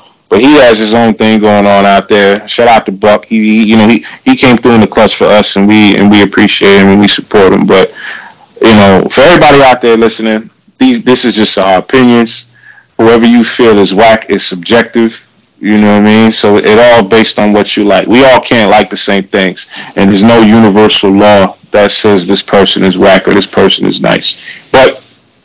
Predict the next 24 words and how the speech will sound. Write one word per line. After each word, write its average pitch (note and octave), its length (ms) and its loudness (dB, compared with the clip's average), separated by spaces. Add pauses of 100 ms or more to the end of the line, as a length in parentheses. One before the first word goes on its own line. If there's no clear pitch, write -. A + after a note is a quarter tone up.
(120)
before C#3+ 300 2
we C#3 100 4
wrap B2+ 280 2
it A#2+ 80 0
up, A#2+ 240 0 (280)
I, A2+ 500 2
I, A2 60 0
I A2 40 0
definitely A#2+ 380 -6
wanted A2 240 -4
to G#2+ 60 -16
get A2+ 300 -4 (840)
your A#2+ 200 2
opinion A2 420 -2
on G2+ 200 -2
this, G2+ 220 -4
and G2 80 -6
I G2+ 80 2
wanted G#2 280 -2
you A2+ 60 -4
to G#2 60 -4
state G2+ 360 -4
your G2 80 -2
claim G2+ 420 -2